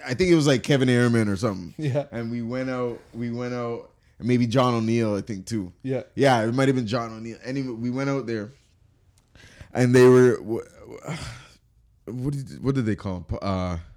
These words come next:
Speaker 1: like, p-, not poppers, but, um, where you'd, where you'd, uh, cut a, uh, a Coke bottle in
Speaker 2: Yeah.
Speaker 1: half or whatever, and then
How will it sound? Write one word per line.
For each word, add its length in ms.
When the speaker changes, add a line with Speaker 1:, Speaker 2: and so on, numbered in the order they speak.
Speaker 1:
like, 180
p-, 80
not 260
poppers, 540
but, 180
um, 420
where 140
you'd, 280
where 140
you'd, 220
uh, 260
cut 240
a, 300
uh, 480
a 200
Coke 280
bottle 320
in 60
Speaker 2:
Yeah. 60
Speaker 1:
half 280
or 60
whatever, 460
and 240
then 260